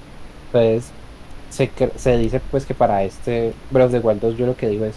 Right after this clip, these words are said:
si es la mitad de bueno que lo que fue el primero, yo me doy por bien servido, Enrique.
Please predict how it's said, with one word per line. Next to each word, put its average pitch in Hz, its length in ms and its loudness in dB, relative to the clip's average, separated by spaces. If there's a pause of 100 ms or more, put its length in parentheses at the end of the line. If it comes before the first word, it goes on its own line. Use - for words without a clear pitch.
si - 140 -2
es 127 60 4
la 147 120 2
mitad 127 360 2
de 139 80 2
bueno 143 260 0
que 135 100 -4
lo 120 140 -2
que 117 120 -6
fue 110 120 -2
el 110 60 -2
primero, 143 500 -2 (280)
yo 120 100 -2
me 117 100 -2
doy 117 120 0
por 120 200 -2
bien 113 180 0
servido, 107 340 0
Enrique. 101 320 -10